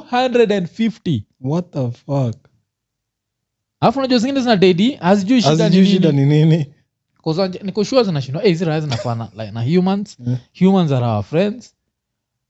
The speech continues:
Speaker 1: Let's, let's see where this goes.
Speaker 2: Yeah.
Speaker 1: Alafu, ah! <laughs> Eh, jo, dogi, jo, dogi zimededi, jo. Wah.
Speaker 2: Wow.
Speaker 1: Enyewe India, India ni
Speaker 2: Yeah.
Speaker 1: serious. Alafu India unajuaga na this wild animal shit
Speaker 2: Mm.
Speaker 1: kwa wingi sana.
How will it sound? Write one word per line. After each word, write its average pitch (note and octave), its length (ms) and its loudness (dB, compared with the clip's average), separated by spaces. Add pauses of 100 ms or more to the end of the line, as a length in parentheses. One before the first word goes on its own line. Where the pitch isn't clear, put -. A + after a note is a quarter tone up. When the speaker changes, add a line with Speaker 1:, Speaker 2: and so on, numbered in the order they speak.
Speaker 1:
Let's, F3 320 0
let's G#3 280 -2
see G#3+ 120 0
where G3 200 4 (100)
this D#3+ 120 -12
goes. C3+ 420 0
Speaker 2:
Yeah. B2 140 -4
Speaker 1:
Alafu, B3+ 260 0
ah! D#4+ 100 4 (800)
<laughs> A3+ 2000 -8
Eh, F#3 280 -2
jo, D#3+ 140 2
dogi, C#3+ 320 0
jo, D3+ 260 0 (120)
dogi G#3+ 260 0
zimededi, D3 640 0 (220)
jo. G#2 180 -8
Wah. G#3 360 0 (440)
Speaker 2:
Wow. B2+ 100 -4
Speaker 1:
Enyewe E3 380 4
India, B2+ 240 -2
India D3+ 260 0
ni A2 80 -4
Speaker 2:
Yeah. A2 140 -8
Speaker 1:
serious. G2 440 -8 (440)
Alafu D4 200 0
India D4 200 4
unajuaga F3 420 2
na D#3+ 200 -4 (140)
this G3 240 -4
wild D#3+ 400 0 (100)
animal B2 540 -6
shit - 460 -10 (180)
Speaker 2:
Mm. A#2 220 2
Speaker 1:
kwa A#2+ 100 2
wingi A#2+ 280 -4
sana. F#2+ 300 -8